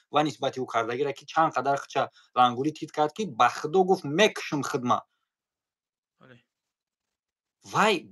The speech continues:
Speaker 1: бояд бироя. Ма як чизи оддӣ гуфтам. Гуфтам, "Ё биро доказат кун, ки ма пушти яҳудира гирифтам,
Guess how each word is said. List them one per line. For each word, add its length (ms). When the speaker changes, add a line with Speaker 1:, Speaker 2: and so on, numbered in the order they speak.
Speaker 1:
бояд 460
бироя. 520
Ма 300
як 180
чизи 260
оддӣ 260
гуфтам. 300
Гуфтам, 300
"Ё 240
биро 200
доказат 500
кун, 180
ки 120
ма 200
пушти 300
яҳудира 440
гирифтам, 420